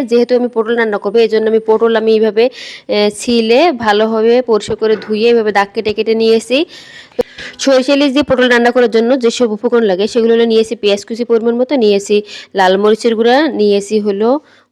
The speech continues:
হলুদ, লবণ, নিয়ে ভালোভাবে পানি দিয়ে মিক্স করে গুলে নিয়েছি। আর নিয়েছি আমি এলাচ পাউডার। আর এখানে আমি পরিমাণ মতো পেঁয়াজ কুচি দিয়ে দিলাম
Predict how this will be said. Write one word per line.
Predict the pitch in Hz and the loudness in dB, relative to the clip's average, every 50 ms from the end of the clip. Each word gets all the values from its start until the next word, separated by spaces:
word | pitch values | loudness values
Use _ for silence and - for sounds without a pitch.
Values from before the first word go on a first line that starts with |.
| _ - | _ -2
হলুদ, | 208 220 214 220 214 220 247 277 269 226 208 180 | 0 2 2 2 2 2 2 0 0 -2 -2 0
লবণ, | 190 190 196 185 175 202 220 254 302 339 - _ _ _ _ _ _ _ _ _ _ _ - | 2 2 2 2 2 2 2 2 0 -2 -4 _ _ _ _ _ _ _ _ _ _ _ -8
নিয়ে | 233 233 240 254 254 262 285 | -4 -2 0 2 2 2 2
ভালোভাবে | 294 254 240 247 233 240 254 254 254 254 | 2 2 2 2 2 2 2 0 0 0
পানি | 254 226 220 220 220 | 0 0 0 0 0
দিয়ে | 220 220 240 233 | 0 -2 -2 -2
মিক্স | 226 214 214 208 - - | 0 -2 -2 -2 -4 -4
করে | - 226 226 | -2 -2 0
গুলে | 214 202 208 202 | 0 0 0 0
নিয়েছি। | 202 208 208 214 233 | 0 0 -2 0 -2
আর | 220 208 208 | -2 0 0
নিয়েছি | 208 196 196 196 214 | 0 0 0 0 -2
আমি | 202 214 196 | -2 0 0
এলাচ | 180 185 180 190 196 - - | 0 0 0 0 -2 -4 -2
পাউডার। | 220 208 196 175 196 233 - - - - - - - - 214 | -2 -2 0 0 0 -2 -2 -6 -14 -20 -20 -20 -12 -4 0
আর | 202 202 208 202 208 190 - | 2 2 4 2 2 0 0
এখানে | 220 240 - - 269 262 269 269 269 | 0 0 0 0 0 2 4 4 2
আমি | 262 262 262 269 285 311 294 - | 2 2 2 2 0 0 -2 0
পরিমাণ | 254 240 233 233 240 254 254 247 | 0 0 2 2 0 0 0 0
মতো | 247 247 247 247 247 247 254 269 269 - - _ | 0 -2 -2 0 0 0 2 0 0 -4 -8 _
পেঁয়াজ | - - 220 214 220 - | -2 0 0 0 0 -4
কুচি | - 233 220 - 226 | -8 -8 -6 -4 -2
দিয়ে | 190 208 202 196 | 0 0 0 0
দিলাম | 190 196 190 202 233 | 0 0 0 0 -2